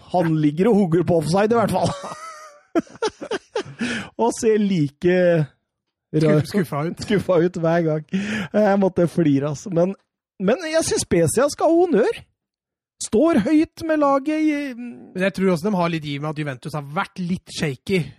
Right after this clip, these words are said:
Speaker 2: i sesongen. De har riktignok ikke tapt ennå, men det har, det har liksom vært litt stakkato på Juventus, og Spezia, jeg synes de skal ha honnør, jeg, for at de tør.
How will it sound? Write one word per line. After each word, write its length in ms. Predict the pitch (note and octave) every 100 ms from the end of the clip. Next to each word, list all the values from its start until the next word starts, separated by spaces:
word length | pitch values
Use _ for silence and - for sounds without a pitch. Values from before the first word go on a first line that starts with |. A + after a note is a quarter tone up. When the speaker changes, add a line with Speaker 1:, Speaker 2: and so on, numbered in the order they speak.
| -
Speaker 2:
i 180 | E3
sesongen. 400 | D3 D#3+ D3+ C#3
De 240 | C3+ C#3+ D#3
har 160 | E3
riktignok 300 | E3+ - D#3+
ikke 100 | E3+
tapt 320 | F3 D3 - E3
ennå, 160 | E3+
men 160 | F3+ E3+
det 60 |
har, 100 | E3
det 140 | D#3+ F3
har 100 | G3
liksom 160 | F3 F3
vært 300 | F3 - F3
litt 200 | F3+ _ _ _
stakkato 520 | - F3 E3 C3 F3
på 160 | D#3 F3
Juventus, 480 | E3 D3 - E3+ F3+
og 160 | D#3+ D3 _ _ _ _ _
Spezia, 440 | - B2+ - - C#3+ C#3+ C#3
jeg 140 | D3
synes 280 | - C3+ -
de 80 | D3
skal 180 | - C#3
ha 140 | B2+
honnør, 320 | C3 C3 C3
jeg, 100 | B2+
for 140 | - D3+
at 160 | C#3+
de 180 | D#3+ D3+
tør. 220 | - -